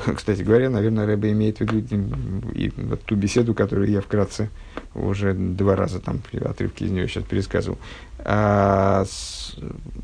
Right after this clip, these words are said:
можно попробовать ответить, короче говоря, так. А, приказ, который содержится в нашей главе, вот прям-таки здесь, помните, там мы вчера смотрели в восьмом, в девятом стихе,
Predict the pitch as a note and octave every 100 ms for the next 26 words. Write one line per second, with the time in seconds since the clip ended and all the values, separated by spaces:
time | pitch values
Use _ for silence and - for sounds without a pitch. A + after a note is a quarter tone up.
0 | - - - - - C4+ C4 - - -
1 | - - - - C3 F3 D#3+ B2+ D#3+ D#3
2 | B2 A#2 C3 A2+ - A2+ A#2 G#2 G#2 G2+
3 | G2+ - - - D#2+ - - - - -
4 | - - - G#2+ G2+ G2+ G2 G2 - -
5 | A#2 A#2 F#3+ F#3 A#2 C#3 C3+ G#2+ A2+ C3+
6 | A2 A2 A#2+ A#2 G#2 G#2+ G2+ - G#2 A2
7 | G#2 - G#2+ G2+ G2 A2+ F#2+ - - -
8 | - G2+ G2+ - A2+ G#2+ - G#2 G2+ G2+
9 | - - G2 - G2 F#2+ F2+ F#2 G2 C#3
10 | D3 A2 C3+ - G#2+ - G2+ F#2+